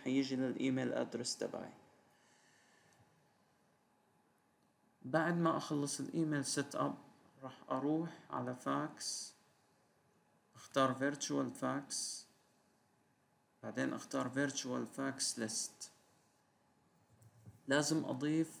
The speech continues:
virtual fax جديد اللي هو الاكستنشن الوهمي اللي خاص بالفاكس. ال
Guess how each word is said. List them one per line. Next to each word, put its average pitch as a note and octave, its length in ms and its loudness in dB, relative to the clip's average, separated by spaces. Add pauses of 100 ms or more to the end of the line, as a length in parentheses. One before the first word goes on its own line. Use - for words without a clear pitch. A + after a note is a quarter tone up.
(120)
virtual C#3 480 0 (140)
fax C#3+ 340 -2
جديد A#2+ 400 -4 (280)
اللي A2+ 200 -2
هو C#3+ 200 4
الاكستنشن C#3+ 840 0
الوهمي D3 680 0
اللي B2 300 -6
خاص C#3 480 0
بالفاكس. A#2 600 -2 (960)
ال B2+ 120 2